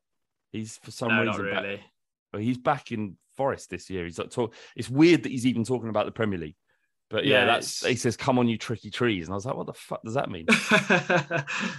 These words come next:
Speaker 2: Yeah, it's a bit, it's a bit mental. But just before we go into some predictions, d-, this season for Spurs, what, what do you class as a suc-,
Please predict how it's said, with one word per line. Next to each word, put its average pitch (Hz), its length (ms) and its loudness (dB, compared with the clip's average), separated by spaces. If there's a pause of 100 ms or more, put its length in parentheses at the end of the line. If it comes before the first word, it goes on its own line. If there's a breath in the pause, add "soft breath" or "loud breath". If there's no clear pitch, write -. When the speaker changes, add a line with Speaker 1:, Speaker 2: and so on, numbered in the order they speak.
(140)
Speaker 2:
Yeah, 131 200 0
it's 107 140 -6
a 135 60 -6
bit, 127 240 2
it's 131 160 -8
a 127 40 -2
bit 120 160 -4
mental. 120 420 -4
But 127 200 0 (580 soft breath)
just 143 200 -2
before 147 340 2
we 143 80 0
go 135 180 2
into 131 300 -2
some 120 180 -6
predictions, 123 560 -4 (180)
d-, 135 180 -8
this 151 220 0
season 143 360 2
for 120 100 -12
Spurs, 110 840 -2 (280)
what, 127 280 0
what 135 200 -2
do 131 80 -6
you 131 120 -2
class - 300 -4
as 117 160 -8
a 123 80 -8
suc-, - 220 -8